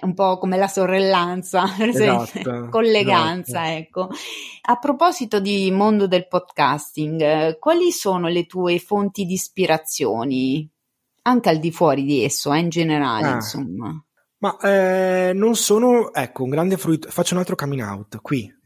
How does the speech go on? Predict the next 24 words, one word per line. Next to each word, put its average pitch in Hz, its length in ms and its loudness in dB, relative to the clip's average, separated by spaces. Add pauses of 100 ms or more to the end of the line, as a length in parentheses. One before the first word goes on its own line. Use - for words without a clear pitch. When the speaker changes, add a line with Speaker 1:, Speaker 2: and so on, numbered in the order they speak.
(140)
Speaker 2:
così, 151 280 0
per 208 80 4
la 220 100 4
Speaker 1:
Vai. 190 120 4
Speaker 2:
prima 170 220 2
volta. 120 360 0
Speaker 1:
Wow. 180 460 4
Speaker 2:
<laughs> 277 800 2 (540)
No, 175 220 6
non 180 200 -2
sono 202 260 0
un 196 80 2
grandissimo 156 520 2
fruitore 127 360 2
di 110 80 -2
podcast, - 720 -6
e 135 100 -2
questa 156 220 2
è - 20 2
una 120 80 -2
cosa 123 140 2
un 127 100 0
po' 123 100 0
strana, 101 540 -4